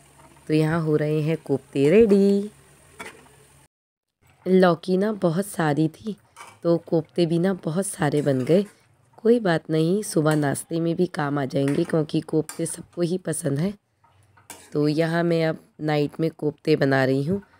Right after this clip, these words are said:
और यहाँ पर कोफ्ते बन के एकदम ready हो चुके हैं।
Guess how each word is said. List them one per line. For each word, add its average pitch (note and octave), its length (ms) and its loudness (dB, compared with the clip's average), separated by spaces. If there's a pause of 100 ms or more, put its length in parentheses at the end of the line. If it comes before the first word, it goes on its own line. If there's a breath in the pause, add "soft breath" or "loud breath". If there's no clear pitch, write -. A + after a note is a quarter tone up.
(640 loud breath)
और C#3 80 -10
यहाँ D3 380 -8
पर E3 240 -10 (100)
कोफ्ते - 420 -10
बन C#3+ 240 -6
के D#3 160 -4
एकदम D#3 340 -2
ready D3 320 -2
हो C#3+ 200 -6
चुके D3 340 -14
हैं। F3 220 -12